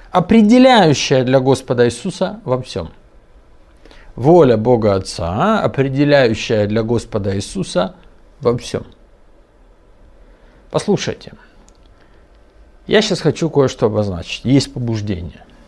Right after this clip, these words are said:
То, что приходит из ума рожденных свыше, мудростью земной,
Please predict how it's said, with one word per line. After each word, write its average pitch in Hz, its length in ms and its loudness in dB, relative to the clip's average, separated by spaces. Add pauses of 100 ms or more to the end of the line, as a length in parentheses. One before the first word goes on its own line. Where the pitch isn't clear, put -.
(1900)
То, 220 120 6
что 214 200 2
приходит 151 840 4 (880)
из - 280 2
ума 156 280 6
рожденных 123 640 4
свыше, 262 480 -2 (1500)
мудростью 143 760 4
земной, 147 680 4